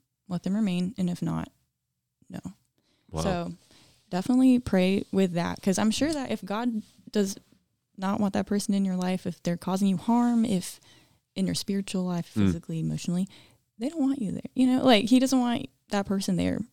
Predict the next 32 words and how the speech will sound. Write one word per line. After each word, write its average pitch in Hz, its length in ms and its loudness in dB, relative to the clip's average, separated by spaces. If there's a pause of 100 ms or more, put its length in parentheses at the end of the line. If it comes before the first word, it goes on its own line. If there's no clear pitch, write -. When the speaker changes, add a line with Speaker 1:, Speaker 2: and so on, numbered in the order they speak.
(120)
Speaker 2:
That's - 140 -14
right. 95 180 -2
Speaker 1:
to 180 160 -2
hurt 190 220 -2
you. 170 160 -2
He 175 120 -4
wants 180 240 -2
the - 80 -6
best 151 260 -8
for - 140 -12
you. - 360 -6
So - 220 -6
always 180 260 -2
try - 180 -8
to 175 180 -4 (420)
remember 180 340 2
that 165 320 0
in 160 80 0
the 156 60 -2
hardest 156 360 -6
of 165 60 -4
moments, - 380 -6
too, 262 240 8
Speaker 2:
Mm. - 40 8
Speaker 1:
with - 140 4
that, - 200 -4
in 185 100 -4
that 170 140 -4
breakup, - 440 0 (500)
you 180 140 2
know, 156 260 0 (240)
so. 185 240 -4